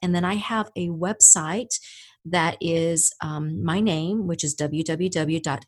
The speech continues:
janice mcqueen dot com. And don't let that confuse you. The Ward is my married name, so that's why it's on my social media. But janice mcqueen dot com is how to reach me. And through that, you'll be able to see the link also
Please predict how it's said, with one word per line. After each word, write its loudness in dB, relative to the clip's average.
janice 0
mcqueen 0
dot -4
com. -2
And 4
don't 2
let 2
that 2
confuse 2
you. 4
The 0
Ward 6
is 4
my 4
married 4
name, -2
so -2
that's -2
why 2
it's -2
on 0
my -2
social -2
media. 0
But -4
janice -2
mcqueen -4
dot -6
com -4
is -4
how -2
to -6
reach -4
me. 0
And 0
through -4
that, 0
you'll 0
be -4
able -4
to -4
see 0
the -6
link -4
also -2